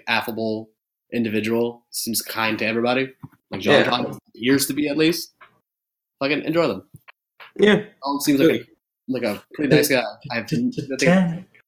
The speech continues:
Speaker 3: Ti-, ti-, Titanic.
Speaker 1: I don't think he, uh,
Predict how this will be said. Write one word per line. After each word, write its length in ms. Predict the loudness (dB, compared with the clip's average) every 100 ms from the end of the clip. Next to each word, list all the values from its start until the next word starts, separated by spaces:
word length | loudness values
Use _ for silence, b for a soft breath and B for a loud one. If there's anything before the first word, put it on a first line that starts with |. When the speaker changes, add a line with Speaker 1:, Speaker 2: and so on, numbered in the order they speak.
| _ _ _
Speaker 3:
Ti-, 200 | -4 -4 -2
ti-, 260 | 2 2 0 -12 -6
Titanic. 680 | -6 -2 2 4 4 4 2
Speaker 1:
I 20 |
don't 120 | 2
think 120 | 2
he, 220 | 0 -4 -6 -2
uh, 180 | 2 4